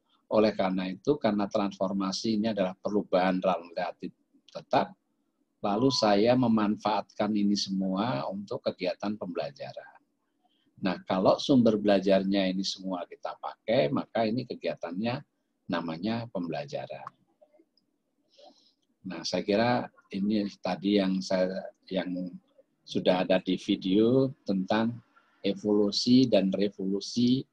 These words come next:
media ini. Mulai dalam lontar, ada kertas, ada audio, video, komputer, internet, dan mobile. Nah, sekarang ini saya kira kita berhadapan dengan anak-anak generasi abad dua puluh satu,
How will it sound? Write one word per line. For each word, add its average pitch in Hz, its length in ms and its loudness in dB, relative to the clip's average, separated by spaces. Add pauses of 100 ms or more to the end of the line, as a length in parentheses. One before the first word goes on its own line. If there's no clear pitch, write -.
(360)
media 87 500 0
ini. 78 200 -16 (200)
Mulai 85 400 -12
dalam 80 240 -8 (160)
lontar, 127 560 2 (400)
ada 143 320 -8
kertas, 123 640 0
ada 92 320 -4
audio, 123 640 2
video, 120 720 2
komputer, 123 720 0 (400)
internet, 113 560 2
dan 82 160 -2
mobile. 80 400 -8
Nah, 87 160 -10
sekarang 95 560 -2
ini 110 240 -2
saya 110 240 -2
kira 113 400 -2 (560)
kita 117 480 2
berhadapan 92 560 0
dengan 90 400 -4
anak-anak 87 320 -8
generasi 87 880 -2 (160)
abad 90 320 -4
dua 85 160 -4
puluh - 160 -16
satu, 139 560 -2